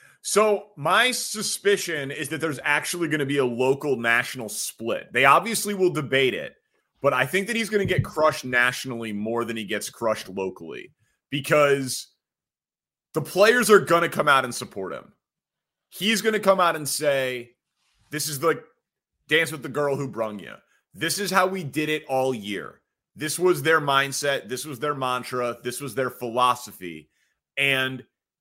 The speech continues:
it backfired. But I gotta say, I was surprised, uh, that the analytics, the fourth down bots, supported both calls. I would have kicked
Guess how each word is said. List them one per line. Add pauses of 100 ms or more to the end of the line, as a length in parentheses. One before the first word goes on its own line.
it
backfired. (200)
But
I
gotta
say, (1200)
I
was
surprised, (960)
uh, (200)
that
the
analytics, (720)
the
fourth
down
bots, (500)
supported
both
calls. (800)
I
would
have
kicked